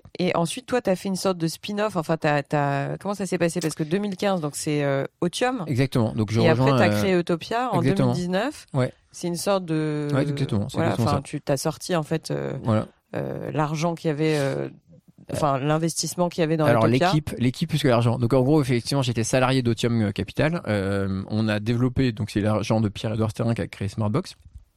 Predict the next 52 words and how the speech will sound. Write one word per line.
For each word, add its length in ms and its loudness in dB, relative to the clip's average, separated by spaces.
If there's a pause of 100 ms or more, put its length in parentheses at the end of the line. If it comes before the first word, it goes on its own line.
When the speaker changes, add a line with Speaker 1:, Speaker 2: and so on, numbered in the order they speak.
(400)
Speaker 2:
qui 160 -8
est 40 0
un 140 -4
type 220 -4
qui 100 -2
a 100 0
vraiment 200 0
pas 160 2
froid 180 -4
aux 60 2
yeux, 220 0
qui 120 -6
a, 40 -4
qui 100 -8
a 40 0
une 120 0
autre, 180 -2
euh, 120 -4 (400)
enfin, 200 -4
on 80 -6
pourra 160 -2
en 40 -4
reparler. 240 -2 (420)
Et 60 -2
en 60 0
tout 80 -8
cas, 180 2
il 160 0
m'a 100 4
fait 140 0
confiance 400 0
à 40 2
un 40 2
moment 160 2
où 80 2
j'étais 240 -2
pas 100 0
forcément, 480 -2
euh, 540 -4
voilà, 200 -2
euh, 220 -6 (400)
on 80 -6
va 80 -4
dire 180 -4
très 140 -2
lisible 480 0
en 60 4
parcours. 340 0 (220)
Speaker 1:
Tu 100 -4
l'as 100 4
rencontré 380 -6
comment ? 300 -6